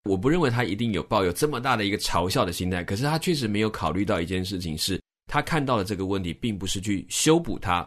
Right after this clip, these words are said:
而是去把它扩大它，这是一个危险的事情。所以同样的在，呃，我们看上帝在行动的过程，他在上帝在做这些处分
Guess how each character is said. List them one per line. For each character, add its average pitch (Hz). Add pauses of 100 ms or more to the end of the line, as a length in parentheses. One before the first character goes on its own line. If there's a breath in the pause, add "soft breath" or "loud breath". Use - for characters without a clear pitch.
而 98
是 101
去 98 (160 loud breath)
把 85
它 78
扩 -
大 82
它， 73
这 -
是 98
一 82
个 80
危 78
险 90
的 71
事 80
情。 - (260)
所 165
以 156
同 113
样 143
的 110
在， 113 (220 loud breath)
呃， 78
我 98
们 98
看 127
上 117
帝 107
在 98
行 85
动 98
的 85
过 76
程， -
他 123
在 147
上 170
帝 160
在 151
做 135
这 135
些 131
处 92
分 117